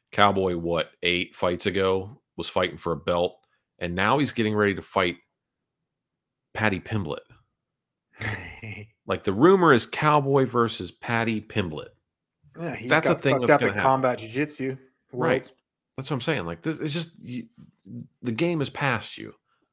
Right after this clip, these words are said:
Speaker 1: Now, you, you can beat up nine out of ten dudes you see on the street.
Speaker 2: Yep.
Speaker 1: But this, it's past you. The game is past Tyron Woodley up.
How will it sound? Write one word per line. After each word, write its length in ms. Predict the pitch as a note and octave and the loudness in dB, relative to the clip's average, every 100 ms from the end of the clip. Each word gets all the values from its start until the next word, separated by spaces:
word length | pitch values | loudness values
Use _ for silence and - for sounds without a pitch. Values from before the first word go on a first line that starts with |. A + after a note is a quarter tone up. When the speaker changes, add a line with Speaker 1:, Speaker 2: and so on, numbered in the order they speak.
| - | 0
Speaker 1:
Now, 100 | A#2 | 0
you, 180 | A#2 F2+ | 0 -6
you 320 | A2 A#2 A#2 | -8 -4 -4
can 140 | G#2+ | -2
beat 160 | F#2+ C3 | 0 4
up 340 | A#2+ A2 - _ _ | 4 2 -4 _ _
nine 400 | F2 E2+ G2+ A2+ | -8 -2 2 4
out 60 | A2 | 4
of 80 | G#2 | 2
ten 220 | A2 G2+ | 0 0
dudes 160 | F#2+ F#2+ | 0 -2
you 60 | |
see 160 | - F#2+ | -2 0
on 60 | |
the 40 | G#2+ | -2
street. 360 | - C#2+ D#2+ _ _ _ _ _ _ _ | -4 -8 -8 _ _ _ _ _ _ _
Speaker 2:
Yep. 100 | G2+ | -14
Speaker 1:
But 100 | - | -4
this, 160 | A#2+ - | -4 -2
it's 360 | - A#2+ A2+ A2 | -2 0 0 0
past 340 | D#3 D3 B2+ | -4 -2 -4
you. 80 | E2+ | -6
The 80 | E2+ | -2
game 320 | A#2+ C3 C3+ | 0 2 0
is 80 | A#2 | -2
past 360 | - G2+ F#2+ | -2 0 -2
Tyron 300 | - F2 D#2+ | -4 -4 -4
Woodley 300 | D2+ C#2+ D2 | -8 -8 -8
up. 160 | A#1 - | -8 -12